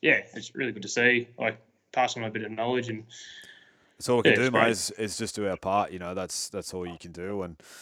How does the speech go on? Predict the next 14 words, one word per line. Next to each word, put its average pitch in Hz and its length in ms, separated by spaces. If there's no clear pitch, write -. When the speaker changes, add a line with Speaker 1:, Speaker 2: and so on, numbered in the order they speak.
Speaker 2:
um, 90 460
obviously, 90 360
you're 101 220
a 87 40
little 104 120
bit 98 120
like 101 140
me, 104 220
you, 98 100
you 98 240
learnt 107 220
that 98 120
way, 113 200
but, 104 200